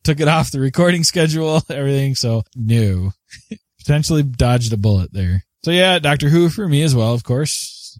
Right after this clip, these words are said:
Sons of Anarchy, still loving that last season. So we try to watch that the next night 'cause it's usually, it records tonight and it usually re-, record, it's a later show. So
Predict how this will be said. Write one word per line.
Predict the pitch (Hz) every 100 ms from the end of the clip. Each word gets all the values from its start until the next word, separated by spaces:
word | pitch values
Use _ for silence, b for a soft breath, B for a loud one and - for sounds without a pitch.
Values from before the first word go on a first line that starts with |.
| -
Sons | 160 180 165
of | 139
Anarchy, | 143 147 151 - 156 185 202 _
still | 117 - - 113
loving | 110 110 107
that | 110 -
last | 98 95 90
season. | 113 101 107 135
So | - 104 92 95 _ _ -
we |
try | - 147
to | 143
watch | 123 117
that | 117 104
the | 95
next | 92 92 -
night | 67 64 _ -
'cause | 101 90
it's | 98 - 104
usually, | 101 101 90
it | 98
records | 98 107 101 90
tonight | - 95 90 90 87
and | 98
it | 90
usually | 95 87 92
re-, | 87 87 - _
record, | - 95 98 -
it's | 98 - -
a | 73
later | 90 98 95 90
show. | - 87 85
So | 82 -